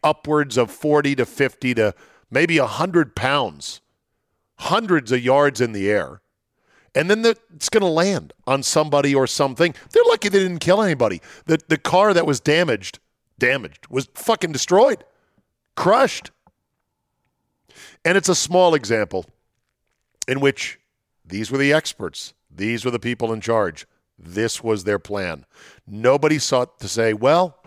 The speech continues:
here's another problem." What should have been done, and I don't know why they don't do this. I guess if you got the equipment, you could bury it. I guess if you got the equipment, you could haul it out to sea. Trying to think,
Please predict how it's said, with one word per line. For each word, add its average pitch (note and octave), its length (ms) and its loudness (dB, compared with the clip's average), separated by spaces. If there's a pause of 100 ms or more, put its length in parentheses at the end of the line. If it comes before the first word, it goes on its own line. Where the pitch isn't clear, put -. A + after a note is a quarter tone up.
(400)
here's C#3+ 240 -2
another B2 260 0
problem." G2+ 380 -4 (360)
What C#3+ 220 -2
should - 360 0
have - 40 0
been G#3+ 160 0
done, E3 300 2 (880)
and B2 100 0
I C#3+ 40 2
don't F3+ 120 2
know E3+ 60 2
why E3 160 4
they D#3 80 0
don't D3+ 260 0
do D#3 160 0
this. - 460 -14 (800)
I B2+ 80 -2
guess G3 240 2
if D3+ 100 0
you C3+ 80 -4
got C#3 240 2
the B2+ 100 -2
equipment, A#2 420 -2
you G#2+ 60 -10
could G#2 160 -8
bury G#2 300 2
it. G#2 120 0
I G2+ 100 -4
guess C3 340 0
if A#2 80 -10
you G#2+ 60 -12
got A2+ 220 0
the A2 120 -4
equipment, G2+ 500 -4 (340)
you A2+ 260 -6
could G#2+ 500 0 (640)
haul C3 300 2
it A2+ 80 2
out A2 260 2
to G2+ 80 -10
sea. E2+ 440 -6 (1040)
Trying C#3 200 0
to A2+ 40 -10
think, A#2+ 320 -6